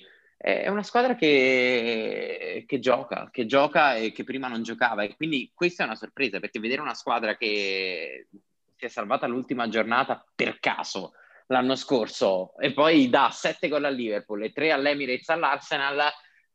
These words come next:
va bene che il calcio post-covid ci sta regalando delle cose improbabili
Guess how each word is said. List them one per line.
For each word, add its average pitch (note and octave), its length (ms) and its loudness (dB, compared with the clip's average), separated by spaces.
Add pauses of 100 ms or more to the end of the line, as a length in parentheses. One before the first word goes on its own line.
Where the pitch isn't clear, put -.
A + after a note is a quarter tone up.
(120)
va B2 160 2
bene C#3+ 260 2
che C#3+ 80 -6
il A2+ 80 -6
calcio C3+ 340 -4
post-covid A#2+ 840 0 (640)
ci C3 120 -14
sta C#3 180 0
regalando C3 540 2
delle A#2+ 200 -2
cose C3+ 240 -2
improbabili C3 920 -2